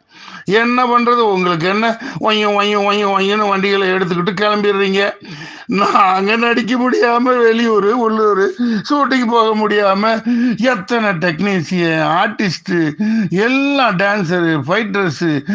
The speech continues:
சோறு இல்லாம ரொம்ப கஷ்டத்துல இருக்கிறாங்க ஐயா. கொஞ்சம் அவுத்து விடுங்க. சட்டப்படி இந்திய அரசியல் சட்டம் ஆயிரத்தி தொள்ளாயிரத்தி ஐம்பது பிரிவு பதினான்கின் படி எல்லா மக்களுக்கும் உணவு பாதுகாப்பு கொடுக்க வேண்டியது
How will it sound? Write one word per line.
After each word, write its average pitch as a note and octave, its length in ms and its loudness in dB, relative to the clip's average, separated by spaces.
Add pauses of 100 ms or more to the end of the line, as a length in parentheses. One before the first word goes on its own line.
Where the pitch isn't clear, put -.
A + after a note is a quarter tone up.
(140)
சோறு B3 440 0
இல்லாம F3 400 0
ரொம்ப G#3+ 540 0
கஷ்டத்துல F#3+ 680 -2
இருக்கிறாங்க D3 400 -2
ஐயா. B2+ 360 -2 (380)
கொஞ்சம் G3+ 480 0
அவுத்து A3+ 400 0
விடுங்க. F#3+ 380 0 (360)
சட்டப்படி F#3+ 1000 -2 (240)
இந்திய C4 560 0
அரசியல் G#3+ 480 0
சட்டம் F3+ 340 -2
ஆயிரத்தி G#3 600 -2
தொள்ளாயிரத்தி G#3 540 0
ஐம்பது F#3+ 520 0
பிரிவு F3+ 320 -2
பதினான்கின் G3+ 760 -2
படி E3+ 440 0 (360)
எல்லா C#4 500 0
மக்களுக்கும் G#3+ 720 -2
உணவு A#3 360 0
பாதுகாப்பு F#3+ 640 0
கொடுக்க E3+ 340 -2
வேண்டியது E3 540 -2